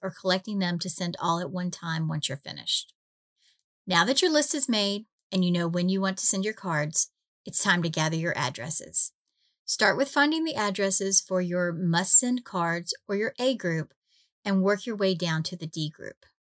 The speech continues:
Go around your house with a basket and gather up all your address books,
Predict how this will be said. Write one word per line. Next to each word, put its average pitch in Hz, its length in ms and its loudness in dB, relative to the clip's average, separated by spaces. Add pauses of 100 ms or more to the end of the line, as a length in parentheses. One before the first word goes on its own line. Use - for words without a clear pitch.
(720)
Go 349 180 6
around 339 220 4
your 294 80 2
house 214 280 2
with 196 140 0
a 185 40 0
basket 175 460 0
and 160 120 -2
gather 175 240 0
up 165 160 -2
all 214 180 2
your 220 180 -2
address 160 380 -2
books, - 420 -2